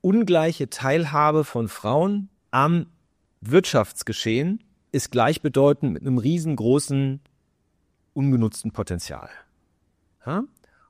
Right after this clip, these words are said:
Ein wesentlicher Hebel, um dieses Potenzial zu erschließen, ist weibliche Repräsentation in der Politik, insbesondere in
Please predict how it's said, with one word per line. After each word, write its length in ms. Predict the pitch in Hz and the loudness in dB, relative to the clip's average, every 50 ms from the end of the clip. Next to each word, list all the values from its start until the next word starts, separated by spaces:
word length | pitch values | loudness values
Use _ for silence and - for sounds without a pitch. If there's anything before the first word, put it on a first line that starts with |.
| _ - | _ 0
Ein 320 | 139 151 190 202 196 160 | 2 2 4 4 4 4
wesentlicher 500 | 165 185 196 180 180 165 156 143 - 123 | 4 2 2 2 2 0 0 0 0 0
Hebel, 720 | 104 95 - 190 226 196 147 143 151 175 202 226 208 - _ | -2 -2 -2 0 0 0 0 0 -2 -2 -2 -6 -8 -10 _
um 180 | - 135 139 139 | -4 -2 0 0
dieses 300 | 139 160 143 143 139 - | 0 0 0 -2 -2 -4
Potenzial 580 | - - 147 - 135 131 - - 143 131 135 | -6 -8 -6 -4 -4 -4 -4 -2 -2 -2 -2
zu 160 | - - - 110 | -4 -4 -4 -4
erschließen, 640 | 92 107 - - 190 240 247 - - 175 208 277 - _ _ _ _ _ _ _ | -4 -4 -4 0 2 2 2 2 0 -2 -2 -4 -6 _ _ _ _ _ _ _
ist 240 | - 143 120 - 113 | -4 -4 -2 -2 0
weibliche 440 | 110 113 139 - - 143 120 143 127 | 0 0 0 0 -2 -4 -2 -2 -2
Repräsentation 1000 | 117 120 - - 127 110 127 120 120 - 110 104 - - 127 131 135 139 143 143 - _ _ _ _ _ - | -2 -2 -4 -4 -4 -2 -2 -2 -2 -4 -8 -8 -4 0 4 4 4 4 2 0 -4 _ _ _ _ _ -4
in 120 | 127 123 | -2 0
der 80 | 120 110 | 0 0
Politik, 600 | - - 104 95 85 - - - 143 - - - _ | 0 -2 -4 -4 -4 -4 -2 -4 -4 -4 -6 -10 _
insbesondere 680 | - 139 135 - - 117 117 110 110 110 107 101 104 98 | -2 -2 -2 -2 -2 0 0 2 2 2 0 0 -2 -2
in 340 | - - 110 107 101 98 | -2 -2 -2 0 0 -2